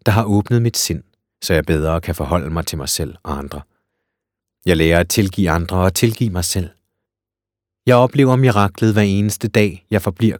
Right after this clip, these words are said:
clean, og når jeg gør det, jeg skal gøre med glæde. Jeg behøver ikke lede efter lykken mere. Hvis jeg følger denne vej, er mit liv forudbestemt til at blive mere fyldt med sindsro og lykke. Dette program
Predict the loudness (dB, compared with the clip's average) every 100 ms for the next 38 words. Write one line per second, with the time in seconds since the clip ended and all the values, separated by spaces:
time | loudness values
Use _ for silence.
0 | -2 -2 0 -4 _ -20 -10 0 2 4
1 | 2 2 2 2 2 0 -4 _ _ -2
2 | 0 -2 0 0 0 -4 -4 -4 -2 -4
3 | -6 -12 _ _ _ _ _ _ _ _
4 | 0 2 4 4 4 4 4 6 4 2
5 | -2 -2 -2 -2 -4 -8 -14 _ _ _
6 | _ _ _ -4 -2 2 2 2 2 2
7 | 0 2 0 -2 _ _ 0 2 4 4
8 | 2 2 4 4 2 0 0 -2 -2 -2
9 | -4 -2 -2 0 2 0 0 -2 -2 -6
10 | -4 -4 -6 -8 -8 -8 -8 -6 -6 -8
11 | -12 _ _ _ _ _ _ _ _ _
12 | _ _ -20 -20 -20 _ _ _ _ _
13 | 4 4 4 2 2 0